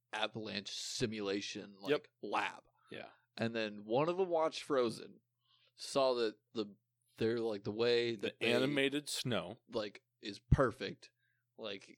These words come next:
Speaker 1: that's a, like,
Speaker 2: Like,
Speaker 1: how
Speaker 2: how the,
Speaker 1: snow
Speaker 2: how the
Speaker 1: moves,
Speaker 2: hell
Speaker 1: like,
Speaker 2: did you get that so
Speaker 1: uh,
Speaker 2: perfect?
Speaker 1: which is, like,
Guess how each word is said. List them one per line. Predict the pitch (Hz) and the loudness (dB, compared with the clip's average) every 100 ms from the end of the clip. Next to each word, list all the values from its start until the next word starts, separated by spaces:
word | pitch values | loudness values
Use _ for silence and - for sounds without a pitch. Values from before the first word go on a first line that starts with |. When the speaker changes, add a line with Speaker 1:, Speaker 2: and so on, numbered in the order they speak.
| - | -6
Speaker 1:
that's | 107 104 | -6 -4
a, | 110 | -4
like, | 101 - - | -6 -8 -2
Speaker 2:
Like, | 104 92 | -2 0
Speaker 1:
how | 85 113 139 | 6 8 8
Speaker 2:
how | |
the, | 120 | 6
Speaker 1:
snow | 143 143 165 | 6 8 6
Speaker 2:
how | 165 120 117 | 6 6 6
the | 120 | 6
Speaker 1:
moves, | 117 | 4
Speaker 2:
hell | 120 | 4
Speaker 1:
like, | 117 | 4
Speaker 2:
did | 117 110 | 2 0
you | 113 | -4
get | 113 104 | -4 0
that | 110 107 | 0 0
so | - 117 | 0 0
Speaker 1:
uh, | 117 | 2
Speaker 2:
perfect? | 110 98 143 | 0 2 4
Speaker 1:
which | 147 - | 4 4
is, | 135 107 - - _ _ _ _ | 0 -2 -6 -12 _ _ _ _
like, | 135 117 | 0 0